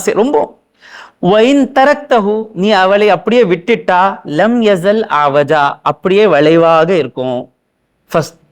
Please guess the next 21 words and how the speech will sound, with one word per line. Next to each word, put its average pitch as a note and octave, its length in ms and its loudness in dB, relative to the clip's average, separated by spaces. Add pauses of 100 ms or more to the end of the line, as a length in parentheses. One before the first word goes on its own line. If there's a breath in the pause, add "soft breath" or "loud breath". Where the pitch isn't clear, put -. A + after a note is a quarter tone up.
(160)
அப்போ F3 220 -2
என்ன G#3 200 2
அர்த்தம்? D#3+ 540 -2 (340)
அப்படியே D#3+ 640 0
அவளுடன் C#3 500 0
வாழுங்கள். A2+ 560 -4 (1160)
புரியுதா? D3 480 0 (720 loud breath)
فاستوصوا D#3+ 680 -2
بالنساء، C#3 1000 0 (280 loud breath)
பெண்களுடைய D#3 600 0
விஷயத்திலே F3 800 0
உபதேசத்தை D3+ 1040 0 (880 soft breath)
எடுங்கள். C3 840 0 (640)
இன்னொரு D#3 300 0
ஹதீஸ்ல, D3 380 -2
பல G#3+ 340 2
ஹதீஸ்கள் F#3+ 340 -2
இருக்கு. C#3+ 260 -6
இது C#3 200 -4
பேசணும்னு F#3 500 0
சொன்னா E3+ 640 -2